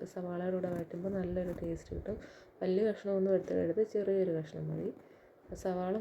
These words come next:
നല്ലപോലെ വാടി വരുമ്പോഴത്തേക്കും ചതച്ച് വെച്ചിരിക്കുന്ന ഇഞ്ചിയും വെളുത്തുള്ളിയും കൂടി ഇട്ട് കൊടുക്കാം.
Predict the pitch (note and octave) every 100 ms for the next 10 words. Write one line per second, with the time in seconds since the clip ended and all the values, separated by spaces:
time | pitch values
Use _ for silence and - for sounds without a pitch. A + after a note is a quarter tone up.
0 | G#3+ F#3+ F#3 F#3 F#3+ F#3 F3+ F#3+ F#3 F3
1 | E3+ - E3+ A3 - - - F3 E3+ F#3
2 | - E3+ - F3+ F3 E3 D#3+ F#3 F#3 D#3+
3 | D#3 E3 E3 D#3 D#3 E3 D#3+ E3+